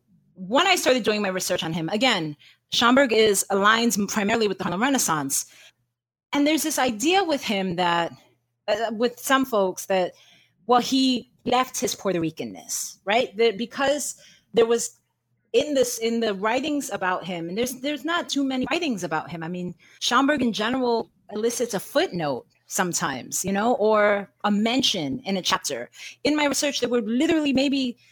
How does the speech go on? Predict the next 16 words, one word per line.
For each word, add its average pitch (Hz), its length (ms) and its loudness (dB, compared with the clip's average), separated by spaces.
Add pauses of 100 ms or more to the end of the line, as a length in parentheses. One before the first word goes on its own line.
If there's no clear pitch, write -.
(380)
like, 233 180 -2
I 233 60 0
can 240 160 0
count 277 340 -2
the 220 80 -4
scho-, 220 320 -6
there 233 140 4
was 233 120 4
one 254 280 0
biography 233 580 4
published 240 720 0 (160)
in 208 140 -4
nineteen 208 240 -2
eighty-nine, 202 560 -2 (460)
uh, 180 260 -6 (160)
by, 196 420 4